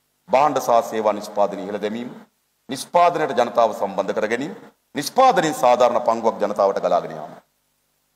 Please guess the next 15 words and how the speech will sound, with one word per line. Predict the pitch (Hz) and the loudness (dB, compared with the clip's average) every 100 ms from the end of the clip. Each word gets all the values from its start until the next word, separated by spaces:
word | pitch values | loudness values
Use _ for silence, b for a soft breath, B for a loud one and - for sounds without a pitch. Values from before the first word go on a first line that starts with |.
| _ _ _ _ _ _ _ - | _ _ _ _ _ _ _ -2
මේක | 175 | 2
අපි | 202 208 | 2 2
කරන්නේ | 202 202 208 | 2 2 2
කොහොමද? | 220 233 254 - - - - - _ _ _ _ _ - | 4 4 4 0 -6 -12 -18 -20 _ _ _ _ _ 0
අරගෙන | 123 147 226 | 2 2 -2
දෙනවද? | 226 120 85 - - _ _ _ _ _ _ | -2 -2 -6 -12 -20 _ _ _ _ _ _
නෑ. | 92 87 - - _ _ _ _ _ _ _ _ _ _ _ _ _ _ _ _ _ _ _ _ _ _ | -12 -10 -12 -18 _ _ _ _ _ _ _ _ _ _ _ _ _ _ _ _ _ _ _ _ _ _
එක, | 156 - 226 202 226 - - - _ _ _ _ - | -6 0 2 2 -2 -8 -14 -18 _ _ _ _ -2
අපි | 147 160 | -2 2
භාණ්ඩ | 170 226 233 233 | 4 4 4 4
සේවා | - 190 202 185 | 4 4 4 4
නිෂ්පාදනය | 180 - 180 175 160 | 2 2 2 2 0
ඉහළ | 143 139 | 2 2
දමනවා | 135 127 120 | 2 4 2
නම් | 117 120 | 4 2